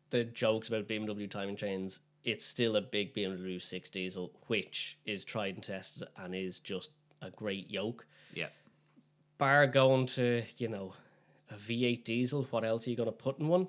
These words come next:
Speaker 2: Yeah.
Speaker 1: So you can go, "Yeah, okay, my X five didn't need timing chains ever and it did three hundred thousand miles." Well, you can't buy a first gen X five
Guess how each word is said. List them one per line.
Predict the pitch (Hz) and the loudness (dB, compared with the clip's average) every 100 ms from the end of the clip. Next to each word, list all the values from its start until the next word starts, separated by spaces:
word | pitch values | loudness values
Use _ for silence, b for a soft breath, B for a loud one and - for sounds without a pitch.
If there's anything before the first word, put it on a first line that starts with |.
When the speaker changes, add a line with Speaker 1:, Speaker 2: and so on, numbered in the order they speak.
| B B B | B B B
Speaker 2:
Yeah. | - - | -12 -8
Speaker 1:
So | - | -2
you | 120 | -2
can | 113 120 | -2 0
go, | 117 | 4
"Yeah, | 143 135 - _ _ _ _ | 4 4 0 _ _ _ _
okay, | 127 123 113 | -2 2 2
my | 113 110 | 4 4
X | 117 - | 2 -2
five | - 113 110 104 - - _ _ | 2 4 4 2 -6 -14 _ _
didn't | - 110 113 | -4 -2 -2
need | 107 98 | -2 -2
timing | - 101 104 | -4 -4 -4
chains | - 95 95 - | -4 -2 -2 -2
ever | 113 101 | -2 -2
and | 95 | -4
it | 92 | -6
did | 98 | -8
three | - 110 | -6 -4
hundred | 101 101 | -4 -6
thousand | 101 95 98 | -6 -6 -6
miles." | 104 95 92 - b b b b _ _ - | -4 -4 -6 -10 b b b b _ _ -8
Well, | 104 95 - _ - | -8 -8 -18 _ -10
you | 117 | -8
can't | 120 131 127 | 0 0 2
buy | 120 135 | 4 4
a | 131 | 4
first | 104 107 98 - | 2 -2 -4 -2
gen | 104 | -2
X | 95 - | -2 -4
five | - 95 95 | -4 -4 -4